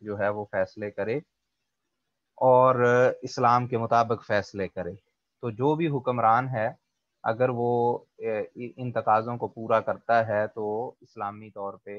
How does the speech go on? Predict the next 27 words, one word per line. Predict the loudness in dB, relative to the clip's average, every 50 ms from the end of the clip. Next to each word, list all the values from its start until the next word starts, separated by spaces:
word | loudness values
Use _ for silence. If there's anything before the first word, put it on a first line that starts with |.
| -14
उसमें | -16 -18 _ -20 -20 _ -20 -20 -20 -18
कोई, | _ -16 -16 -14 -14 -16 -18 -20 _ _ _ -16
अ, | -12 -12 -12 -12 -14
यानी | -16 -18 -18 -18 -20
कि | -18 -18 -18
ऐब | -18 _ -12 -10 -10 -10 -10 -10 -12 -14 -14 -16 -18
नहीं | -18 -18 -18 -18
समझा | _ -20 -18 -16 -14 -14 -14
जाना | -14 -14 -16 -16 -18
चाहिए। | -18 -16 -18 -18 -18 -20 -20 -20 _ _ _ _ _ _ _ _ _ _ _ _ _ _ _ _ _ _ _ _ _ _ _
या | -6 -2 2 2 2 0
कौम | 0 -4 -4 -4 -4 -6
इदखुलुल | -6 -6 -6 -4 -4 -4 -4 -4 -4 -4 -4 -4
अर्दल | -6 -6 -4 -4 -4 -4 -4
मुक़द्दसत | -6 -10 -8 -4 -4 -4 -4 -4 -6 -6 -4 -4 -8 -8 -8
अल्लती | -8 -8 -6 -6 -6 -6 -8 -12 -16 -18 -18 _ _ _ _ _ _ _ _ _ _ _ _ _ _ -10
कतबल्लाहु | -8 -4 -4 -4 -4 -4 -6 -2 0 2 2 2 2 0
लकुम। | -6 -6 -6 -8 -12 -20 -20 -20 _ _ _ _ _ _ _ _ _ _ _ _ _ _ _ _ _ _ _ _ _ _ _ _ _ -12
मूसा | -10 -8 -8 -4 0 2 4 4
अलैहिस्सलाम | 4 2 -2 -6 -6 -2 2 4 6 6 6 4
ने | 2 0 0
कहा | 2 2 4 6 6 6 6 4
कि | 2 0 -2 0 4
"ए | 4 4 4
मेरी | 4 2 0 0 -2 -2
कौम, | 2 4 4 6 4 4 0 -4 -8
उदखुलुल | -6 -6 -4 -4 -4 -2 -2 -2 0 0 0 0